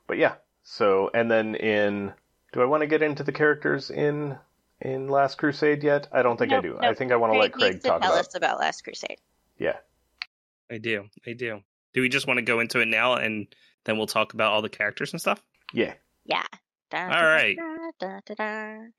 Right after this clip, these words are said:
Speaker 2: and begin.
Speaker 3: All right. So
Speaker 1: Oh,
Speaker 3: Indiana
Speaker 1: sorry,
Speaker 3: Jo-
Speaker 1: sorry, sorry.
Speaker 3: Whoa.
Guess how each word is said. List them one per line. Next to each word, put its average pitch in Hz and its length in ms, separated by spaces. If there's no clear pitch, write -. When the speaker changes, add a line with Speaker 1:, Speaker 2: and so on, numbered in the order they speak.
Speaker 2:
and 202 400
begin. 190 260
Speaker 3:
All 151 140
right. 143 240
So 127 240
Speaker 1:
Oh, 147 100
Speaker 3:
Indiana 226 420
Speaker 1:
sorry, 143 340
Speaker 3:
Jo- 123 120
Speaker 1:
sorry, 127 300
sorry. 113 300
Speaker 3:
Whoa. 98 200